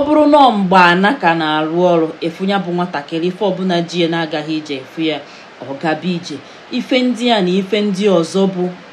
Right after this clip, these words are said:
ụzọ dị mma ndị gboo ji wee mee gịnị? Nyelu onwe ha aka, na-atụfughị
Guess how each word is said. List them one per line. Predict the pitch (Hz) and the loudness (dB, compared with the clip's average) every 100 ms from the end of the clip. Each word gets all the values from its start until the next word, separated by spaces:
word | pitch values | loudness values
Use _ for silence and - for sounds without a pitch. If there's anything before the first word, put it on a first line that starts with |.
| 254 | -4
ụzọ | 269 240 240 208 | -4 0 -2 2
dị | 220 | 2
mma | 214 214 208 190 190 - - - - | 2 0 0 -2 -4 -14 -20 -18 -4
ndị | 202 196 190 208 | 0 0 0 0
gboo | 185 208 202 | 4 8 8
ji | 190 175 156 | 6 0 4
wee | 170 175 | 4 6
mee | 185 | 4
gịnị? | 185 190 170 170 - | 2 0 0 -2 -4
Nyelu | 202 214 214 214 214 | 0 2 4 4 4
onwe | 202 190 190 | 4 4 2
ha | 180 175 | 2 2
aka, | 175 185 185 - - - | 0 -2 -4 -6 -18 -8
na-atụfughị | 220 247 262 262 247 - 180 175 | 0 4 4 0 -8 -6 0 6